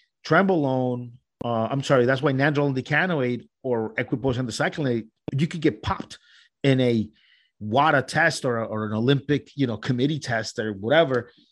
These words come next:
um, a test is looking for it a year, up to a year to eighteen months later, because some amounts of it still at-, attached to,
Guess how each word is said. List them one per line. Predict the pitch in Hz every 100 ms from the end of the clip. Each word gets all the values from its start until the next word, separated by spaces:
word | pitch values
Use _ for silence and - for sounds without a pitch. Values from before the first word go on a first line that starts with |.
| 156 - -
um, | 127 120 107 - 117 127
a | 123 - _ -
test | 165 156
is | 143
looking | 135 185 170
for | - 127
it | 123 - _ _ -
a | 139
year, | 117 127 180
up | 127
to | 165 160
a | 135 151
year | 123 170 180 175
to | - 165
eighteen | 156 160
months | 156 143
later, | 180 156 98 _ _ _ _ _ -
because | 139 - 147 -
some | - 185 165 - -
amounts | 143 151 190 185
of | 143
it | 139
still | - 156 143 123
at-, | 123 -
attached | 123 - 135 - -
to, | 170